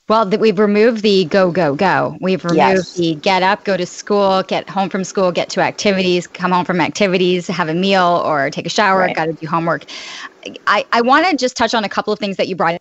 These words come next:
Speaker 1: in there because, A, I
Speaker 2: Sure.
Speaker 1: wanna touch on, um, a little bit of, of how it's gonna affect those that have actually younger kids as well. But one of the things that I felt, especially when we're talking the social aspect,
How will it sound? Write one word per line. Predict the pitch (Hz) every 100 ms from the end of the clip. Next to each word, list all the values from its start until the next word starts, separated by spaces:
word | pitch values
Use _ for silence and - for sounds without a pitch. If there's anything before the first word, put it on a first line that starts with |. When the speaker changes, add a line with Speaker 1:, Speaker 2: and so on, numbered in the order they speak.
| -
Speaker 1:
in | 165
there | 147
because, | 165 - 175 - - - -
A, | 233
I | 277
Speaker 2:
Sure. |
Speaker 1:
wanna | 254 226 214
touch | 208 190
on, | 190 180 170 - 185
um, | 170 165 - -
a |
little | 202 214
bit | 208
of, | 175 -
of | 190
how | 208 214
it's | -
gonna | 190
affect | 180 175 185
those | 175
that | 170
have | 175 165 -
actually | 165 170 185 160
younger | 165 175 190 175
kids | - 165 156
as | 156 -
well. | 180 156 139 - - - -
But | 214
one | 214 233
of | 339
the | 311
things | 233 226
that | 196
I | 190
felt, | 196 185
especially | 180 208 - 285
when | 262
we're |
talking | 226 202 190 180
the |
social | 175 202 202 220
aspect, | 170 156 - - -